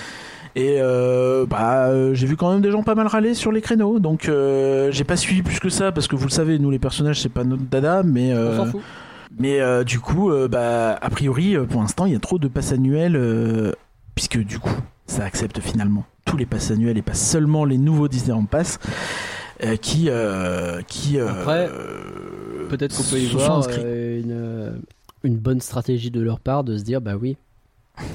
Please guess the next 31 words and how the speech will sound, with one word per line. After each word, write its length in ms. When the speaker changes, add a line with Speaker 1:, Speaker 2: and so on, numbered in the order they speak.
Speaker 2:
on 140
ouvre 160
à 60
tous 100
les 80
passes 220
annuels, 340
comme 180
ils 120
ont 60
fait 120
pour 180
la 80
soirée 300
d'ailleurs, 300
en 100
montrant, 460
regardez 240
la 80
nouvelle 220
gamme, 160
ce 80
qu'on 140
y 80
prépare, 320
c'est 100
quand 120
même 120
pas 120
mal, 160
hein. 60